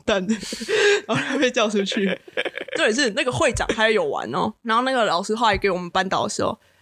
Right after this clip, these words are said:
他就，他就叫我们去重新签一张，每个，每个人再去签一遍，然后给我们班导，然后我们班导一个一个对，“这个是苏玲你写的吗？”然后我说：“对，这是我写的。”对另外一个，“哦，这是另外一个同学你写的吗？”对，中间有隔一个那会长的哦，他写的，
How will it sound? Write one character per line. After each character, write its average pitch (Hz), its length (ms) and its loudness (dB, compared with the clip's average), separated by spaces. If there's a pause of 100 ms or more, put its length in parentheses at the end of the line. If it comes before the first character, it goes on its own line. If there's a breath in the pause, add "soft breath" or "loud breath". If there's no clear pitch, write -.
(160 loud breath)
他 208 100 0
就， 208 80 0
他 214 120 -2
就 214 80 2
叫 214 140 0
我 170 40 0
们 160 120 -6
去 208 120 -2
重 196 180 -4
新 190 160 -2
签 185 240 0
一 170 60 -4
张， - 180 -4
每 180 100 0
个， 185 180 -2 (100)
每 190 120 -4
个 185 80 -2
人 185 80 0
再 190 80 2
去 196 60 0
签 196 180 -2
一 208 60 -4
遍， 208 180 -8
然 202 100 0
后 214 60 -2
给 208 120 0
我 190 80 0
们 180 60 -8
班 180 160 -4
导， 196 120 -6
然 - 80 -6
后 202 60 0
我 208 60 0
们 202 40 -4
班 220 100 0
导 220 120 0
一 208 60 -4
个 196 100 0
一 180 40 0
个 180 120 -4
对 185 260 -2 (180)
，“这 285 120 -2
个 285 40 2
是 277 280 0
苏 277 240 0
玲 214 180 0
你 202 80 0
写 190 180 0
的 - 140 -6
吗？” - 160 -6
然 214 60 -8
后 196 80 -2
我 196 40 -2
说 202 160 -4 (300)
：“对， - 180 -12
这 - 120 -10
是 - 20 -4
我 - 100 -6
写 - 180 -14
的。” - 100 -16 (120)
对 220 140 2
另 202 100 0
外 185 120 0
一 - 20 -4
个 - 160 -8
，“哦， 214 40 -2
这 226 100 -2
是 247 180 0
另 233 80 0
外 220 100 0
一 202 40 0
个 - 20 0
同 196 140 0
学 185 80 2
你 190 80 0
写 190 180 -2
的 - 60 -6
吗？” - 180 -8
对， 196 180 0 (220 loud breath)
中 247 140 0
间 254 240 0
有 208 100 2
隔 214 300 0
一 233 40 0
个 233 80 0
那 240 120 0
会 233 200 0
长 - 280 -4
的 151 100 -2
哦， 226 100 0 (240)
他 220 140 0
写 - 260 0
的， 226 180 -4